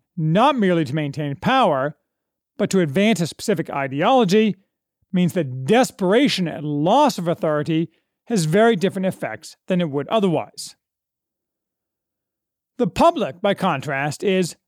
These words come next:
the persons who are interested in an affair, who have a shared point of reference, and who attempt to influence an affair by supporting or opposing individuals directly involved in that affair.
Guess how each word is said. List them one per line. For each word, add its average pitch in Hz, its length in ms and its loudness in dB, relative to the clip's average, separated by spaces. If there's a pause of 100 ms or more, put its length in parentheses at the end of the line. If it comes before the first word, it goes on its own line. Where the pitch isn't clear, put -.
(120)
the 180 80 -4
persons 277 560 0
who 226 80 0
are 220 80 2
interested 190 600 -2
in 151 120 -10
an 143 120 -6
affair, 208 480 0 (840)
who 254 140 2
have 208 380 2 (180)
a 226 80 2
shared 262 460 2
point 196 240 0
of 180 140 -2
reference, - 600 -4 (260)
and 202 100 0
who 202 120 4
attempt 220 340 2
to 233 100 -4
influence 247 440 0
an 196 60 2
affair 175 520 2 (480)
by 247 120 2
supporting 254 640 2
or 214 60 2
opposing 180 420 0
individuals 143 600 -2 (240)
directly 165 420 -4
involved 127 520 -4
in 294 180 4
that 160 180 2
affair. - 360 -10